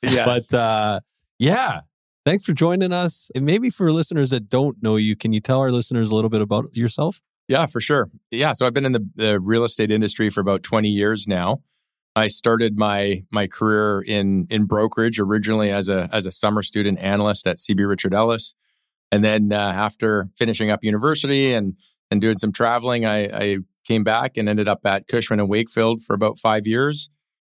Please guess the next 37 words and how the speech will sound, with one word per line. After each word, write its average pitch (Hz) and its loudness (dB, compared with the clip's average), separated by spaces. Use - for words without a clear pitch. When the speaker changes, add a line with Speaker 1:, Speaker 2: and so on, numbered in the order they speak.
Speaker 1:
Following 120 2
that, 110 -2
I 104 -4
started 110 0
a 104 0
commercial 110 0
real 107 2
estate 98 -2
brokerage 104 -2
company 107 0
out 98 0
in 90 -6
the 90 -4
Fraser 98 -2
Valley 107 0
called 95 2
Frontline 101 0
Real 104 2
Estate. 113 0
Ran 107 2
that 104 -2
for - -4
about 101 0
five 98 0
years 120 0
with 101 -4
a 90 -4
partner, 147 0
and 110 2
then 107 0
I 104 0
exited 110 0
at 101 -2
the 98 -4
beginning 104 0
of, 92 -4
uh, 95 2